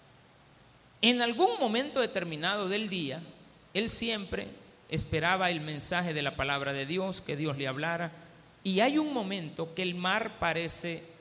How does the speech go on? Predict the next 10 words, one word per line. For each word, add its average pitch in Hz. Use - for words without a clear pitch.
una, 165
eh, 160
un 156
espejo -
de 156
vidrio. 127
Esa 151
es 170
una 156
idea. 160